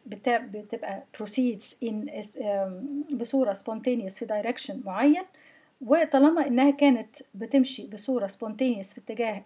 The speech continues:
معين، ف processes دي بتكون non spontaneous في الاتجاه المعاكس. أفكركم بإكزامبل بسيط، إحنا كنا لو قلنا جبنا المية السخنة،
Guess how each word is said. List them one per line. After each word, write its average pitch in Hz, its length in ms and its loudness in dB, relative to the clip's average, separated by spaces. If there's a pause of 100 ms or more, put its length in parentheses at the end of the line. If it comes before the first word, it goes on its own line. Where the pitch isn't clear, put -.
معين، 269 400 0 (500)
ف 294 60 4 (640)
processes 294 480 0
دي 285 120 4
بتكون 247 500 4
non 349 120 2
spontaneous 262 640 2
في - 40 -6
الاتجاه 220 640 -6
المعاكس. 190 580 -10 (300)
أفكركم 254 440 -2
بإكزامبل 233 460 -4
بسيط، 269 480 -4
إحنا 262 160 -2
كنا 214 260 -10
لو 208 180 -4
قلنا 240 260 0
جبنا 208 280 -8
المية 208 260 -6
السخنة، 269 440 -2